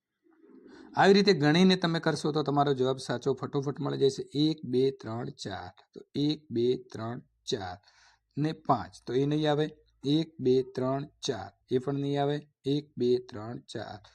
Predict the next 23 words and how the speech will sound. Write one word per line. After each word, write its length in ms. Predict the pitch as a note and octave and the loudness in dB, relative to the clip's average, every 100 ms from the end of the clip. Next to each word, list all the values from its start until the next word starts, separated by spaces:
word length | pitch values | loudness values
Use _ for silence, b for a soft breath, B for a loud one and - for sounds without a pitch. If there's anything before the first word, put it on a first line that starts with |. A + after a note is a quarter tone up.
| b b b _ _ - | b b b _ _ -2
તો 100 | D#3 | 0
વિદ્યાર્થી 440 | C#3+ C#3 D3+ F3 | 2 2 2 0
મિત્રો, 280 | E3 D#3+ E3 | -2 -2 -2
અહીં 260 | D3+ D#3 | 0 2
આપણે 200 | D3 D3+ | 2 0
જોઈએ 260 | C#3+ D3+ C#3+ | -2 0 0
તો 120 | C#3 | 2
આ 40 | C#3 | 0
ચાર 380 | - D3+ D#3+ | 2 6 6
વાળો 240 | E3 D#3 D3+ | 8 6 4
જે 140 | C3+ | 2
ભાગ 260 | C3 C3+ C3 | 0 -2 -4
છે 140 | C3 | -4
એ 340 | A#2+ C3 C3 - | -2 -2 -2 -6
અહીં 220 | B2 A#2+ | -8 -8
આપણો 220 | A2 B2+ | -10 -8
સાચો 380 | B2+ A#2 A2 B2+ | -8 -8 -6 -4
જે 160 | A#2 G#2+ | -4 -8
છે 160 | - | -10
તે 140 | - A2 | -10 -10
જવાબ 360 | G2+ G2 G2+ G2+ _ - | -10 -10 -10 -10 _ -14
બને 380 | B2+ A#2 G2 G2 | -10 -8 -8 -10
છે. 180 | - | -14